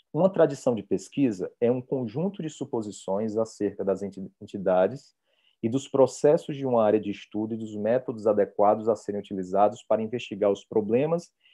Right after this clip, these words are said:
e construir ou limitar as teorias dessa área do saber. As tradições de pesquisa limitam também os pesquisadores a darem alguns passos, né, na, na, na,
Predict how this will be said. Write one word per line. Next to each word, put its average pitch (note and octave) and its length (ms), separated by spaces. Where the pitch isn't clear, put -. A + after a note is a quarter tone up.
e B2 80
construir D3 800
ou D3+ 140
limitar C3+ 680
as - 240
teorias D#3 520
dessa C#3 360
área A#2+ 180
do C3+ 80
saber. C3+ 440
As - 180
tradições A#2 400
de A#2 80
pesquisa D3+ 540
limitam D#3 560
também G#2+ 600
os G#2+ 160
pesquisadores G#2+ 1000
a G#2+ 140
darem B2+ 400
alguns A#2 360
passos, - 720
né, G#2 160
na, A#2 220
na, G#2+ 240
na, G#2 280